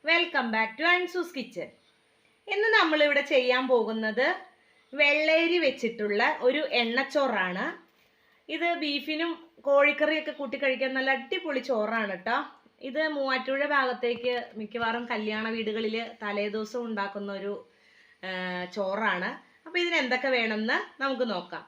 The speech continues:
പിന്നെ ഞാൻ വെള്ളരി എടുത്തിട്ടുണ്ട്, ഒരു ഒന്നര കിലോ അരി എടുത്തിട്ടുണ്ട്. പിന്നെ വേണ്ടത് നെയ്യ്, വെളിച്ചെണ്ണ, തേങ്ങാപ്പാല്, ഇത് സവാള, കറിവേപ്പില,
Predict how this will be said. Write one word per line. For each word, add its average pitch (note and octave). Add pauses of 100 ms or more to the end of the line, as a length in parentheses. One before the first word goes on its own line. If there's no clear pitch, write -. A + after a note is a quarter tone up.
(320)
പിന്നെ F4+
ഞാൻ D#4
വെള്ളരി A#3
എടുത്തിട്ടുണ്ട്, G3
ഒരു C4
ഒന്നര C4+
കിലോ C4
അരി F#3
എടുത്തിട്ടുണ്ട്. F3+ (840)
പിന്നെ D4
വേണ്ടത് A3
നെയ്യ്, A3 (1120)
വെളിച്ചെണ്ണ, C4+ (1040)
തേങ്ങാപ്പാല്, C4 (1700)
ഇത് E4
സവാള, C4 (360)
കറിവേപ്പില, A#3